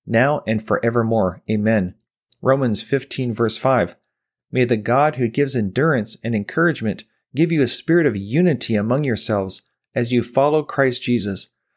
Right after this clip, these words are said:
so that with one heart and mouth you may glorify the God and Father of our Lord Jesus Christ.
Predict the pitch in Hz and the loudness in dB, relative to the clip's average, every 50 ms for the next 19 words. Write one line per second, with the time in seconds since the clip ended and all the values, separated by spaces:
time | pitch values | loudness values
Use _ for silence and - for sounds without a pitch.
0 | _ _ _ - - 139 135 135 127 - - 110 113 - - - 139 180 175 123 | _ _ _ -4 0 2 2 2 2 2 2 0 -2 -2 -2 0 0 0 2 2
1 | 139 127 104 73 - - - - 117 107 107 117 131 135 113 98 - - _ _ | 2 2 2 0 -2 -6 -8 -6 -4 -2 0 0 0 0 0 -2 -4 -10 _ _
2 | _ _ _ - 135 135 127 120 123 - 123 131 156 180 180 160 - - 127 113 | _ _ _ -2 0 0 0 0 -2 -4 0 2 4 4 4 2 0 0 -2 -2
3 | 107 104 107 104 101 104 - 120 127 147 151 147 135 110 - - - 147 151 143 | 0 0 -2 -4 -2 0 2 2 4 4 2 2 -2 -4 -4 -2 0 0 2 2
4 | 120 107 98 - - - 117 - 113 107 101 101 117 120 120 117 - 120 113 110 | 2 2 0 0 -2 -6 -2 0 0 0 2 2 2 2 2 0 -2 -4 -4 -4
5 | 113 110 - - - 117 101 87 98 - - | -4 -6 -6 -4 -2 0 0 0 -2 -6 -10